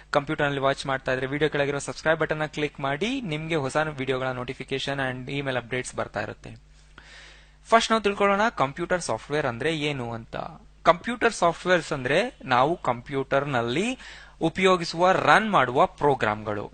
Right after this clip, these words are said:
ಯಾವ್ದಾದ್ರೂ ಆಗಿರಬಹುದು, ಎಂ ಎಸ್ ಆಫೀಸ್ ಆಗಿರಬಹುದು, ಕ್ಯಾಲ್ಕುಲೇಟರ್ ಸಾಫ್ಟ್‌ವೇರ್, Photoshop, Tally, everything ಏನೇ ಆಗಿರಬಹುದು. ಕಂಪ್ಯೂಟರ್ ನಲ್ಲಿ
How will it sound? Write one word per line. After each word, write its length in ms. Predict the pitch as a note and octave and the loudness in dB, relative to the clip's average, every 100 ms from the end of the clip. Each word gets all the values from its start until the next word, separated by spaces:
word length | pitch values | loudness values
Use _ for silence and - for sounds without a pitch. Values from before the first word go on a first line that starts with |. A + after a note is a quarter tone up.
| E3 | 4
ಯಾವ್ದಾದ್ರೂ 420 | D3 C#3+ C#3 D3 | 6 6 4 2
ಆಗಿರಬಹುದು, 760 | B2 A#2+ A#2 A2+ A#2 A#2 B2+ | 0 -2 -6 -8 -6 -8 -8
ಎಂ 180 | C#3 C3 | -8 -6
ಎಸ್ 160 | C#3 C3+ | -4 -2
ಆಫೀಸ್ 300 | A#2+ C#3 C3 | -2 -2 -2
ಆಗಿರಬಹುದು, 640 | B2 B2+ A#2+ A#2+ A#2+ B2 | -2 -4 -6 -8 -6 -8
ಕ್ಯಾಲ್ಕುಲೇಟರ್ 540 | - A#2 A#2 E3+ E3+ E3 | -2 -2 -2 -4 -4 -4
ಸಾಫ್ಟ್‌ವೇರ್, 540 | B2+ A#2+ B2 A#2+ A#2+ - | -6 -6 -4 -2 -2 -4
Photoshop, 580 | B2 D3 C#3 B2 A#2 A#2 - | -2 -2 -2 -2 -2 -2 -4
Tally, 540 | A#2 A#2 B2 B2 B2 - - - D3+ | -4 -4 -8 -8 -10 -14 -18 -4 -2
everything 340 | D#3 D3+ C#3 C#3 | 0 -2 -6 -8
ಏನೇ 360 | D3+ F3+ G3+ | -2 0 6
ಆಗಿರಬಹುದು. 600 | G3 C#3 A#2+ A#2 A#2+ B2 | 6 6 4 -2 -2 -4
ಕಂಪ್ಯೂಟರ್ 460 | C3 C#3+ E3+ E3+ E3 | -2 -2 0 -2 0
ನಲ್ಲಿ 360 | E3 D#3+ E3+ | 0 0 -2